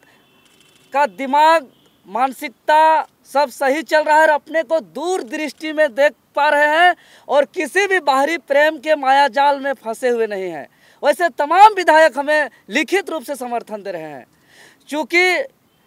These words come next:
साठ चालीस नए चलतो महज यह नौकरी और वैकेंसी और नियुक्ति की लड़ाई नहीं है, बल्कि यह नौकरी, नियुक्ति और वैकेंसी के साथ साथ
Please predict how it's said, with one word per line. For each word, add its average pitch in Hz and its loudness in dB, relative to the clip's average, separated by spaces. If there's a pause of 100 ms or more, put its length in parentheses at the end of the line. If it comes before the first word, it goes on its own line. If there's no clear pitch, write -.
(140)
साठ 330 4
चालीस 311 0
नए 254 2
चलतो 311 4 (260)
महज 269 0
यह 302 4
नौकरी 285 -2 (320)
और 254 2
वैकेंसी 277 -4
और 277 0 (360)
नियुक्ति 277 -6
की 311 -10
लड़ाई 302 4
नहीं 311 -2
है, 330 2 (420)
बल्कि 277 -2
यह 320 4
नौकरी, 285 -4
नियुक्ति 294 -8
और 311 0
वैकेंसी 262 -4
के 285 0
साथ 262 2
साथ 330 2